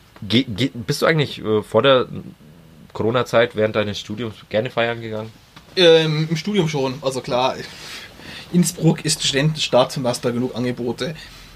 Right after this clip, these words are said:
Speaker 1: Ja.
Speaker 2: Doch, ku-, ähm, einziges Problem in Österreich damals, ich glaub, heute ist es schon auch anders, aber damals war es wirklich noch so,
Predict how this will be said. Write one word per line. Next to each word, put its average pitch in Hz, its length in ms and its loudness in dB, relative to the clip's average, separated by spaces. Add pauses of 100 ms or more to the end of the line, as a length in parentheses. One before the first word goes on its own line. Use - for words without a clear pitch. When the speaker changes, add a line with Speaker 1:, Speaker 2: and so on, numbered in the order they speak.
(320)
Speaker 1:
Ja. 98 240 0 (260)
Speaker 2:
Doch, 147 220 2
ku-, 151 160 -2 (100)
ähm, 143 340 6
einziges 156 300 4
Problem 139 260 0
in 123 60 -2
Österreich 135 440 2
damals, 139 460 4
ich - 40 -8
glaub, 123 220 0
heute 131 240 2
ist 120 160 -8
es 123 80 -4
schon - 100 -4
auch 127 220 2
anders, 131 260 2
aber 120 140 4
damals 127 400 0
war 123 100 4
es 123 80 -2
wirklich 123 220 -4
noch 120 140 -2
so, 117 340 2